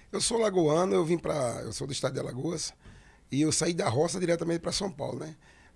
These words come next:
Mas eu sa-, eu vim de lá com dezessete anos. Aí, com a saudade da mãe demais,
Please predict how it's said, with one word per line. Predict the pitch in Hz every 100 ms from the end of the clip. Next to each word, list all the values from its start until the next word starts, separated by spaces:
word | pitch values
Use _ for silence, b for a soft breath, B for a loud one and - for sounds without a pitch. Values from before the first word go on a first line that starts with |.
| -
Mas | 139 147 151 156 139
eu | 165 156 143
sa-, | - -
eu | 135 143
vim | 147
de |
lá | 156
com | 160
dezessete | 160 175 180 190 180
anos. | 190 190 - b b b b b b b b -
Aí, | 139 143 143 143 147 143 139 - _ _ _ - - - _ _ _ - -
com | -
a |
saudade | - 127 131 131 110 107 110 -
da | 120
mãe | 117 123
demais, | 120 117 135 165